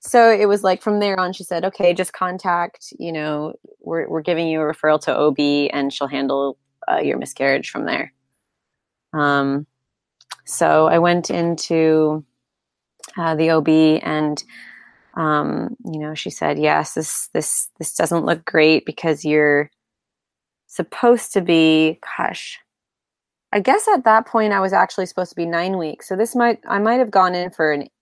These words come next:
it might have been a seven and a half or an eight-week first appointment. And this was, by this time I was nine weeks. And, um,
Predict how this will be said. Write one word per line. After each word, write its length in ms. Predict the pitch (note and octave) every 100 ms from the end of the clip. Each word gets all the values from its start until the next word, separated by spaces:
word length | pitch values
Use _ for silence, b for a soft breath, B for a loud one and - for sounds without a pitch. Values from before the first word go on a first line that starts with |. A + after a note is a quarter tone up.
| _ _ _
it 80 | -
might 140 | F3+ G3+
have 120 | F#3
been 80 | D3+
a 60 |
seven 280 | D#3 - D#3+
and 80 | D3+
a 20 |
half 340 | D3+ D3 D#3 -
or 120 | - D3
an 140 | C#3+
eight-week 440 | D3 D3+ D#3 D#3
first 240 | - D3+ -
appointment. 420 | - C#3+ C3+ C#3+
And 100 | C#3+
this 160 | D#3+ -
was, 200 | C#3+ C#3+ - _ _ _ _
by 100 | E3+
this 180 | D#3+ -
time 180 | D#3+ C#3+
I 100 | B2+
was 140 | C#3
nine 260 | C#3+ C#3 C#3+
weeks. 420 | C#3 C3+ - - _ _ _ _ _ _ _ _ _ -
And, 340 | - D#3+ D#3+ D3+
um, 380 | D#3 D#3 E3